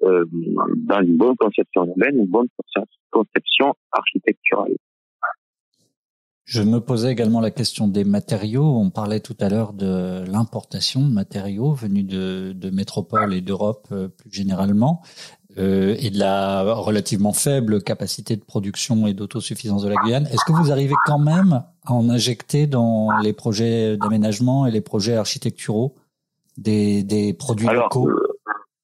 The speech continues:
Speaker 1: alors nous, dans les, dans les, les, les écoquartiers, donc on, on impose de l'utilisation de, de, peu près de, de minimum dix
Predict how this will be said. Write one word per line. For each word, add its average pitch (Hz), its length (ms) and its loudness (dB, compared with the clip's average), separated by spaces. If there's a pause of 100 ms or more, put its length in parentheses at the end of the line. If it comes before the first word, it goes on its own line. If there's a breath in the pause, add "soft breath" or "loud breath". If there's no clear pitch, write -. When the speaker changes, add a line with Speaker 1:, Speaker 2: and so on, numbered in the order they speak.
(880)
Speaker 1:
alors 117 220 4
nous, 175 240 6
dans 139 160 2
les, 127 300 4
dans 120 160 4
les, 117 240 2
les, 110 140 0 (560 loud breath)
les 107 140 -20
écoquartiers, - 720 2
donc 123 260 2
on, 107 300 4
on 110 40 4
impose 120 440 2
de 101 380 2
l'utilisation 104 480 2
de, 98 540 4
de, 95 180 4
peu 104 80 2
près - 180 0
de, - 60 -8 (340)
de 90 60 2
minimum 113 380 6
dix 120 120 0